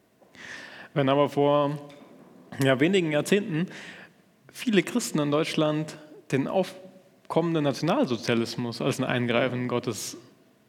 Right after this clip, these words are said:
gedeutet haben oder erfahren haben, zumindest vielleicht für eine kurze Zeitspanne dieser Schreckenszeit, dann ist das widerwärtig.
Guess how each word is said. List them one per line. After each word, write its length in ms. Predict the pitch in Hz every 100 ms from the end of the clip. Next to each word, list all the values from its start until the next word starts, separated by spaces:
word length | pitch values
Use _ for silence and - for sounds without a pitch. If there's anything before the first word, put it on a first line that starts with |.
| 202 -
gedeutet 480 | 123 123 123 113
haben 180 | 110 117
oder 160 | 117 113
erfahren 520 | 131 - 131 135 113
haben, 380 | 107 113 117 160 - - - _ _ _ _ _ _ _ _ _ _ _ _ _ _ _ _ _ _ _ _ -
zumindest 420 | 127 151 190 -
vielleicht 300 | 147 139 -
für 60 | 139
eine 120 | 135
kurze 320 | 190 190 -
Zeitspanne 760 | - 175 - - 117 107 113 113 - - - - - - _ _ -
dieser 180 | 117 113
Schreckenszeit, 800 | - 120 120 110 - 123 143 - - - _ _ _ _ _ _ _ _ _ _ _ _ _
dann 140 | - 123
ist 160 | 113
das 240 | 131 - - - - _ _ _ _ _ _ _ _ - 185 - -
widerwärtig. 800 | 147 123 101 104 107 - - -